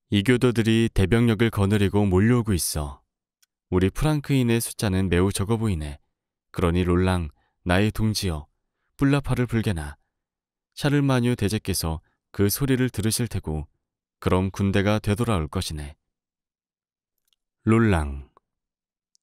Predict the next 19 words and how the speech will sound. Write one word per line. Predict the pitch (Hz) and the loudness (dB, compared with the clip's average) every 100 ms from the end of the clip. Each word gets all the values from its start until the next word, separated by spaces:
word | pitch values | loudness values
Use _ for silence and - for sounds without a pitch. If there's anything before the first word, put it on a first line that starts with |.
| - | -8
그건 | 110 107 | 0 0
바보 | - 92 107 | 2 0 0
같은 | 113 120 | -2 -2
짓이야. | 98 90 82 78 - _ _ _ _ _ | -6 -6 -6 -8 -10 _ _ _ _ _
사랑스러운 | - 147 143 139 127 127 127 113 | -4 0 0 0 0 0 0 -2
프랑크 | - 143 139 | -2 -4 -2
왕국에서 | 127 110 107 101 85 80 73 _ _ - | -2 -2 -2 -4 -2 -6 -8 _ _ -4
내 | 98 98 | 0 2
명예는 | 90 95 110 98 | 2 2 2 0
사라질 | 82 120 131 131 | -2 -4 -4 -4
것이네. | 110 - 80 73 _ _ _ _ _ _ _ _ _ _ _ _ _ _ _ _ _ _ - | -4 -6 -8 -12 _ _ _ _ _ _ _ _ _ _ _ _ _ _ _ _ _ _ -2
이런 | 101 101 | 0 2
실랑이가 | 104 135 135 127 98 85 82 - - | 0 -2 0 0 -2 -2 -4 -8 -6
한동안 | 143 143 120 80 76 | -2 0 0 -2 -2
계속되었다. | 87 104 - 110 - - 73 - _ _ _ _ _ _ _ _ _ _ _ - | -4 -4 -4 -4 -6 -10 -12 -16 _ _ _ _ _ _ _ _ _ _ _ 0
이성과 | 107 123 120 127 | 0 2 2 2
명예 | 110 85 107 | 2 2 2
사이에 | 113 113 107 110 | 0 0 0 0
벌어진 | 101 95 95 98 98 | 0 -2 0 -2 -2